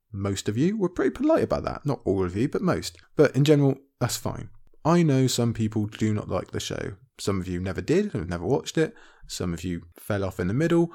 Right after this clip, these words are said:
Lots of you didn't like season eight and fell off after that, and it changed your view of it. Whatever the case might be, that's fine. It's absolutely fair.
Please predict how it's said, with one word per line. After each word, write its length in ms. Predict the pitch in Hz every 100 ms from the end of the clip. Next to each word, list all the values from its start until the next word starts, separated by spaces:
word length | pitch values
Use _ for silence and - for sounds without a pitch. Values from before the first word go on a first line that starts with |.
| - _
Lots 240 | 196 160
of 140 | 165 165
you 120 | 160
didn't 280 | 147 135 123
like 200 | 120 -
season 300 | 123 110 98
eight 200 | 80 -
and 100 | 92
fell 160 | 98
off 140 | 87 -
after 200 | 80 -
that, 120 | -
and 100 | 87
it 80 | -
changed 360 | - 98 90
your 80 | 92
view 160 | 87 87
of 80 | -
it. 180 | 76 -
Whatever 300 | 131 185 185
the 120 | 175
case 320 | 170 131 123 -
might 240 | 113 104
be, 300 | 98 98 95 _
that's 160 | 95 -
fine. 300 | 90 - - _ _
It's 120 | -
absolutely 420 | 208 247 196 185 165
fair. 320 | - 92